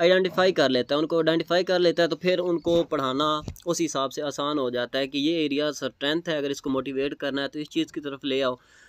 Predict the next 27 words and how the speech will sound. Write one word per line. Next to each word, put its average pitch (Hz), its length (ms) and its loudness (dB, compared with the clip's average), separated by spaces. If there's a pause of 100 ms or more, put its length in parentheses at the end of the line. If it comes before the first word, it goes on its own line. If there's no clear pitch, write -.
(160)
और 156 220 8
इसकी 160 440 2
जो 151 120 0
इम्प्रूवमेंट 160 480 2
करवानी 143 360 0
है 151 60 2
वो 143 220 0
areas 139 360 0
of 127 160 -4
weakness 143 440 -2
है 131 140 0
उनके 139 300 -2
ऊपर 131 260 0
most 127 280 -2 (100)
focus 120 220 -6
करना 117 240 -8
है। 123 60 -4
Then 190 320 -2
it 196 180 -2
is 190 80 -2 (380)
used 185 200 0
to 190 80 0
inform 180 400 -4
instructional 190 580 -4
planning 151 420 0
and 143 140 -2
intervention। 120 540 -4